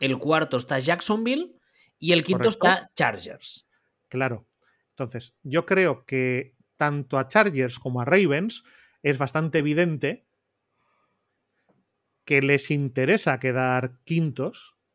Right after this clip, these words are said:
Speaker 2: y jugar en Jacksonville antes que quedar sextos y jugar en Cincinnati.
Speaker 1: Sí,
Speaker 2: ¿Correcto?
Speaker 1: por-, hombre, sí, porque además, eh, Jacksonville, aparte de que es un equipo claramente en crecimiento,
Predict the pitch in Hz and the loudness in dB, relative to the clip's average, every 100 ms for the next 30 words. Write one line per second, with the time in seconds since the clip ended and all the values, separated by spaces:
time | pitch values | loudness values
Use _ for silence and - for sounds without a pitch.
0 | _ _ _ _ 147 - 135 147 147 147 | _ _ _ _ -8 -4 0 2 2 2
1 | 160 - 147 147 175 - _ _ _ _ | 0 0 0 2 0 -2 _ _ _ _
2 | - 135 143 147 - 139 147 - 202 - | -4 -2 0 -2 0 4 4 4 0 0
3 | - 220 - _ _ _ _ _ _ _ | 0 0 -2 _ _ _ _ _ _ _
4 | _ - 151 - 135 135 131 120 117 117 | _ -2 -2 2 4 4 4 2 0 -2
5 | 117 127 123 127 202 127 - _ _ _ | -6 -4 -6 -2 -2 -2 -8 _ _ _
6 | _ _ _ _ _ _ _ _ _ _ | _ _ _ _ _ _ _ _ _ _
7 | _ _ _ _ _ _ _ _ - 196 | _ _ _ _ _ _ _ _ 0 6
8 | 151 160 - - - - 147 127 156 127 | 8 8 4 0 -14 0 2 4 2 0
9 | 110 107 117 139 - 151 127 123 117 117 | -2 -2 0 0 0 0 0 2 2 0
10 | 113 110 110 107 104 110 147 - 170 180 | -2 -4 -6 -14 -10 2 2 4 2 6
11 | 190 139 143 160 175 165 170 156 135 147 | 6 6 4 6 4 4 2 0 0 0
12 | 135 135 135 139 139 139 135 135 131 143 | 0 0 0 0 0 -2 -2 -4 -4 -4
13 | 139 202 - | -2 -4 -4